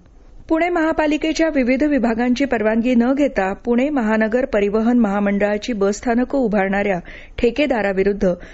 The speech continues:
दंडात्मक कारवाई करण्याचा निर्णय पुणे महापालिकेनं घेतला असून त्याच्याकडून तिप्पट दंड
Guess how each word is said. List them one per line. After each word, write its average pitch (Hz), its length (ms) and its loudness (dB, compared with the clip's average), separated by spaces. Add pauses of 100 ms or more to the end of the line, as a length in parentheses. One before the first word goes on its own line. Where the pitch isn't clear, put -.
(160)
दंडात्मक 269 640 -4
कारवाई 208 340 -2
करण्याचा 202 480 -4
निर्णय 214 360 -2 (340)
पुणे 269 240 0
महापालिकेनं 196 720 0
घेतला 202 340 0
असून 202 360 -2
त्याच्याकडून 196 540 0 (340)
तिप्पट 277 400 -2
दंड 196 440 0